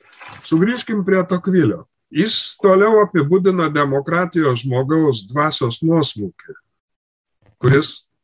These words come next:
be išlygų tinka ir dabartiniai Lietuvai. Viena įspūdingiausių citatų, kur jaučiasi, kad ji iš tikrųjų apėmė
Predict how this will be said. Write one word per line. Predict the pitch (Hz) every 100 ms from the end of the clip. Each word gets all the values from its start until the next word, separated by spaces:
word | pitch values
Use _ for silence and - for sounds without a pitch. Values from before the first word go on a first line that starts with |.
| _ _
be | - 113 127
išlygų | 165 214 160 135
tinka | 131 113 113 113
ir | 110
dabartiniai | 107 110 110 107 120 110 104
Lietuvai. | 113 113 - 85 - _ _ _ _ _ 101
Viena | 127 170 214
įspūdingiausių | 214 - 170 170 175 180 170 147 131
citatų, | - 117 - 175 175 - 104
kur | - 101
jaučiasi, | 107 135 160 127 117 107
kad | - 98
ji | 107 123
iš | 120
tikrųjų | 98 117 131 127 104
apėmė | 98 117 120 107 104 101